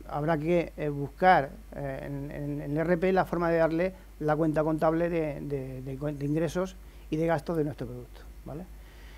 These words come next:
Y qué impuestos por defecto son los que, eh, va a manejar, ¿vale? Y después habrá que decirle que, bueno,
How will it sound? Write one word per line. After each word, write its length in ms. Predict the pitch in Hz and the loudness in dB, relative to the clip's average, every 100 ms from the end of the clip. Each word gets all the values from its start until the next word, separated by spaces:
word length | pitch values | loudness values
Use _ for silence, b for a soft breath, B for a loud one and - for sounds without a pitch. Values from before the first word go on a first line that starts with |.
| B | B
Y 180 | - 202 | 2 2
qué 140 | 185 208 | 8 8
impuestos 500 | 208 208 196 - 202 | 8 6 4 4 2
por 200 | 190 196 | 2 4
defecto 520 | 196 208 - 226 220 | 4 0 2 2 2
son 180 | - 151 | 0 0
los 100 | 135 | 0
que, 320 | 160 175 147 - | 0 -2 -2 -6
eh, 240 | 156 143 147 | -4 -4 -2
va 80 | 143 | -4
a 40 | |
manejar, 380 | 131 123 - - - - | -4 -10 -14 -18 -18 -12
¿vale? 220 | 135 139 196 b b | -4 -4 -4 b b
Y 60 | - | 4
después 400 | 214 202 226 180 | 4 6 4 6
habrá 200 | 160 156 | 4 4
que 80 | 180 | 4
decirle 500 | 185 185 202 196 202 | 4 4 4 6 4
que, 80 | 151 | 6
bueno, 300 | 175 160 | 4 4